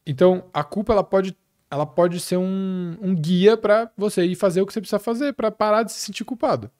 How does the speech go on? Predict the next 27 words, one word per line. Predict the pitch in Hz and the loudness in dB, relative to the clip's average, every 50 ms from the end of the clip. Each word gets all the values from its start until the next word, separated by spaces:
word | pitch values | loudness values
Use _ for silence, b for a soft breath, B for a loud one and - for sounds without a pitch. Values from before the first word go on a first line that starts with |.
| b b b b b b | b b b b b b
Então, | 139 131 175 175 175 b b b b b _ - | -4 0 0 0 0 b b b b b _ -6
ela | - 156 180 | -2 0 2
é | 233 | 2
útil, | 269 226 180 190 - - - 127 117 110 _ _ _ - | 4 4 4 2 2 0 -6 -10 -10 -12 _ _ _ -8
da | 123 | -4
mesma | 127 139 156 170 185 | -2 -2 -2 -2 -2
forma | 180 - 185 175 | -4 -4 -4 -4
que | - 208 | -2 -2
o | |
medo | 196 165 175 185 202 156 147 | 2 4 6 4 4 4 4
é | 135 | 0
útil. | 120 117 117 117 - - 104 104 - _ _ _ _ _ _ _ _ - | 0 0 -2 -6 -8 -12 -16 -18 -20 _ _ _ _ _ _ _ _ -6
Da | 131 120 | -4 -2
mesma | 131 147 147 156 160 156 | -2 -2 -2 -2 -4 -4
forma | - 165 160 160 165 170 160 | -2 -2 -2 -2 -2 -4 -8
que, | 156 - 175 175 170 170 165 156 147 139 127 117 110 107 b b b b b b b b | -8 -8 -6 -6 -4 -4 -4 -4 -4 -4 -4 -6 -8 -10 b b b b b b b b
é, | - 120 | -8 -6
a | 101 151 | -2 0
ansiedade | 160 160 156 - 180 151 143 147 165 170 151 | 0 2 2 0 0 2 4 4 4 4 2
pode | 135 - 131 127 131 | 0 -2 -2 -2 -2
ser | - 135 | -2 -2
útil, | 120 117 117 117 - 104 101 127 _ _ _ _ _ _ _ _ _ | 0 0 -2 -6 -8 -14 -14 -16 _ _ _ _ _ _ _ _ _
né? | - 110 113 120 - B B B B B | -12 -12 -12 -12 -14 B B B B B
Então, | B - 226 | B 0 0
eu | 233 | 2
acho | 233 233 226 233 | 2 -2 -4 -4
que, | - 208 160 | -6 -10 -12